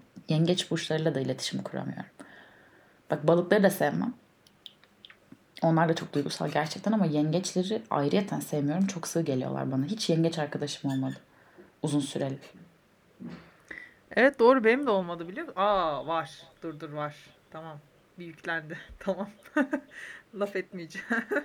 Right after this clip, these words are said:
Speaker 2: Ee, benim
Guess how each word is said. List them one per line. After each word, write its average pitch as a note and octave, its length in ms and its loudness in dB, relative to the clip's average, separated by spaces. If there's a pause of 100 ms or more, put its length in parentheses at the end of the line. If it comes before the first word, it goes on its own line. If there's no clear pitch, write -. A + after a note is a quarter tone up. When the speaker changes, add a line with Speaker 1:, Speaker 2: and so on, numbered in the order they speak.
(1160)
Speaker 2:
Ee, F#3 800 4 (420)
benim A#3+ 380 -2